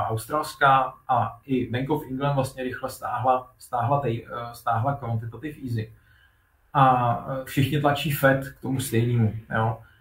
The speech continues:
A to krásně ukazuje ten dvouletý treasury, eh, který vyrost na, na nula pět a nikdy vlastně v posledních dvaceti letech nebyl,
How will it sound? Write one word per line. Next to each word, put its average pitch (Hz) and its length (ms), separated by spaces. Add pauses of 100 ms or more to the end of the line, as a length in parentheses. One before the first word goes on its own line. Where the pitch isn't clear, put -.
(220)
A 131 100
to 147 160
krásně 143 340
ukazuje 147 360
ten 147 180
dvouletý 143 420
treasury, 135 580 (280)
eh, 131 240
který 139 260
vyrost 143 280
na, 127 260
na 127 120
nula 139 260
pět 139 180
a 139 60
nikdy 160 420
vlastně 147 500
v - 120
posledních 135 480
dvaceti 117 420
letech 127 320
nebyl, 131 560